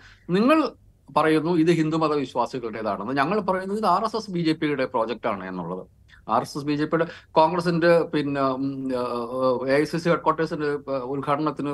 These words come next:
ആർ എസ് എസ് കാരൻ വരണമെന്ന് പറഞ്ഞിട്ടുണ്ടെങ്കിൽ വരണോ വേണ്ടയോ എന്നുള്ളത് ആർ എസ് എസ്സുകാർക്ക് തീരുമാനിക്കാവുന്ന കാര്യമല്ലേ. അങ്ങനെ തന്നെ വ്യാഖ്യാനിക്കലേ നടക്കുള്ളൂ. തെരഞ്ഞെടുപ്പ് വരുമ്പം വ-, ഇതിൻ്റെ അകത്തുള്ള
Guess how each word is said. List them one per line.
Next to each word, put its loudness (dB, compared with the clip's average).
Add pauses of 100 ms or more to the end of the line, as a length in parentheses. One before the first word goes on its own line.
(120)
ആർ 2
എസ് -2
എസ് -4
കാരൻ 0
വരണമെന്ന് 0
പറഞ്ഞിട്ടുണ്ടെങ്കിൽ -4
വരണോ 4
വേണ്ടയോ 2
എന്നുള്ളത് -2
ആർ 0
എസ് -6
എസ്സുകാർക്ക് -2
തീരുമാനിക്കാവുന്ന -2
കാര്യമല്ലേ. -4 (460)
അങ്ങനെ 4 (120)
തന്നെ 4
വ്യാഖ്യാനിക്കലേ 0
നടക്കുള്ളൂ. -2 (460)
തെരഞ്ഞെടുപ്പ് 2
വരുമ്പം -2 (200)
വ-, -2
ഇതിൻ്റെ 2
അകത്തുള്ള 4